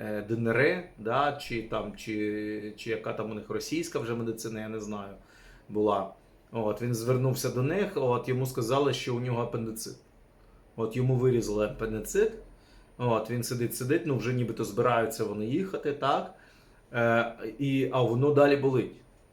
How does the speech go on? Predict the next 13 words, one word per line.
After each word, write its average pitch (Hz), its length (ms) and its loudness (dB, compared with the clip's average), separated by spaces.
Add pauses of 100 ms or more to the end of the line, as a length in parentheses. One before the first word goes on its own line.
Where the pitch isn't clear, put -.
(120)
Воно 107 220 -4
далі 113 240 4
болить 120 420 2 (580)
і - 20 -8
так 120 120 -2
далі. 113 180 6
Приїжджають 151 640 4
вони 131 160 -2
сюди, 131 200 -4
вони 120 200 0
їхали 135 320 0
десь 113 200 -4
тиждень, 101 520 -6